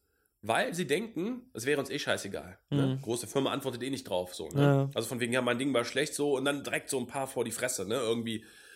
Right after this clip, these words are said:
Speaker 1: was einem natürlich auch schwieriger macht zu antworten und so, ne? Ähm,
Speaker 2: Mhm.
Speaker 1: äh,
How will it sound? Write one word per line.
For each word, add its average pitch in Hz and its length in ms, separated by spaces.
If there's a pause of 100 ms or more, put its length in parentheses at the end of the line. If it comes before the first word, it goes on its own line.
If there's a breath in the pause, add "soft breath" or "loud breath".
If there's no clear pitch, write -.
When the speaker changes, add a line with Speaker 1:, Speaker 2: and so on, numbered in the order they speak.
(140)
Speaker 1:
was 117 140
einem 123 140
natürlich 123 200
auch 117 80
schwieriger 139 340
macht 139 180
zu - 80
antworten 107 440
und 98 100
so, 80 200
ne? 90 240
Ähm, 101 500 (200)
Speaker 2:
Mhm. 135 340 (240)
Speaker 1:
äh, 101 500